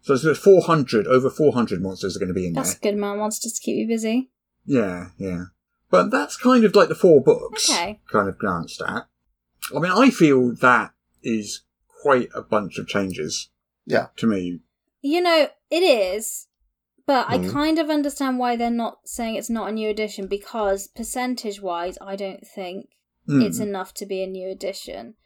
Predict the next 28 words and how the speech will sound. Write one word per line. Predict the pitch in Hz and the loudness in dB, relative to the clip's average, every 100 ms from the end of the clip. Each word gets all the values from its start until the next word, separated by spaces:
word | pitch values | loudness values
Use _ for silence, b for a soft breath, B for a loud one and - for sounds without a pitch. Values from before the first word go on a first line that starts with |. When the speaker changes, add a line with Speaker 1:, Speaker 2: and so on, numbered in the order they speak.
| _ | _
Speaker 2:
Like, | 208 202 | -8 -6
if | 226 | -4
it | 254 240 | -2 -2
was | 240 | -4
being | - 262 247 | -2 -2 0
sold | 262 247 | 0 -2
as | 226 | -2
a | 214 | -4
new | 220 214 | -2 -2
Speaker 3:
Yeah. | |
Speaker 2:
edition, | 208 214 - 180 175 | -2 -4 -4 -6 -8
I | 175 | -10
think | 214 202 | -10 -8
I | 196 | -4
would | 196 196 | -4 -2
be | 196 190 | -2 -2
a | 185 | -4
bit | 196 185 - _ _ | -2 -2 -4 _ _
disappointed. | - 196 208 - 202 196 196 180 185 - _ _ _ | -10 -10 -10 -10 -10 -8 -8 -8 -8 -16 _ _ _
Speaker 3:
Yeah. | - | -2
Speaker 2:
Like, | - - | 0 0
I'd | 196 | 0
be | 135 | 4
Speaker 1:
Mm. | 233 | 4
Speaker 2:
like, | 190 - _ | 4 -2 _
"Oh, | 214 196 | -6 -4
this | 196 196 | -6 -8
is, | 190 185 - | -12 -12 -16